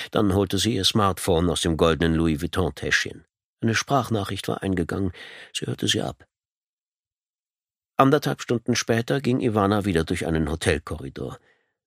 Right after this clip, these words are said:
Am Türknauf von Zimmer vierhundertneunzehn hing das rote Schild „Bitte nicht stören“. Ivana klopfte zaghaft. Es dauerte.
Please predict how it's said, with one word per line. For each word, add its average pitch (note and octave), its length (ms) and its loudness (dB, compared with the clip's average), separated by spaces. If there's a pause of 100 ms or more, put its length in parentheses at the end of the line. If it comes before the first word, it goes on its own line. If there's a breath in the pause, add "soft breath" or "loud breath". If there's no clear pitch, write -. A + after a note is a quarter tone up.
(160)
Am G#2+ 260 2
Türknauf A#2 580 2
von F#2+ 200 -2
Zimmer G#2 300 2
vierhundertneunzehn G#2 920 4
hing G2 160 2
das F#2 160 2
rote G2 260 0
Schild - 380 -2
„Bitte F#2 200 -2
nicht F2+ 260 0
stören“. E2 460 -4 (680)
Ivana E2 360 4
klopfte - 420 -6
zaghaft. - 540 -6 (840)
Es - 80 -6
dauerte. F#2 500 -2